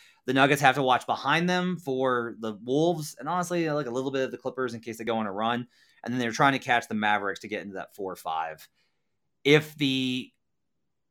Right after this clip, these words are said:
Warriors were to slip into the three spot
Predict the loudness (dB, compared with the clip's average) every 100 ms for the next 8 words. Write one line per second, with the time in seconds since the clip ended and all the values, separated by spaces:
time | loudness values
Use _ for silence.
0 | -14 -2 2 4 4 2 2 0 0 0
1 | -2 -2 -2 -2 -4 -4 -4 -4 -6 -10
2 | -10